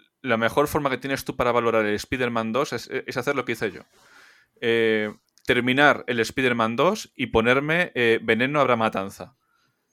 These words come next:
Entonces, el shock, el, el shock mental que te da ver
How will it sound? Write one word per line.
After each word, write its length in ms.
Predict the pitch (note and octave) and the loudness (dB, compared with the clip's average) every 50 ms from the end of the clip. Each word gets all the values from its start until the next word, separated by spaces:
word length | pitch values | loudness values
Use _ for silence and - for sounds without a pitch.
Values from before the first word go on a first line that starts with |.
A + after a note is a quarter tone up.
| _ _ _ | _ _ _
Entonces, 340 | - B2+ - A#2+ G#2+ - - B2 | -4 -4 -2 -2 -4 -4 -4 -2
el 140 | B2+ A#2 A#2 | 0 0 0
shock, 440 | - - - D#3+ - - - - _ _ _ _ _ _ _ _ _ _ _ _ _ _ - | 0 0 2 2 0 0 -2 -10 _ _ _ _ _ _ _ _ _ _ _ _ _ _ -4
el, 220 | A#2+ A#2+ A2+ A2 - | -4 -4 -4 -4 -2
el 140 | C3+ C3 B2 | -2 -2 0
shock 280 | - - E3 E3 - | 4 4 4 4 4
mental 500 | G3+ F#3 F3+ E3 D#3 C#3+ - C#3+ B2 A#2+ | 2 2 2 2 2 4 6 6 6 6
que 100 | - B2+ | 2 -2
te 140 | B2 B2 A#2+ | 2 2 4
da 160 | B2+ C3 B2+ | 6 6 6
ver 340 | B2+ B2 A#2 A2 G#2 - | 6 6 4 2 2 -4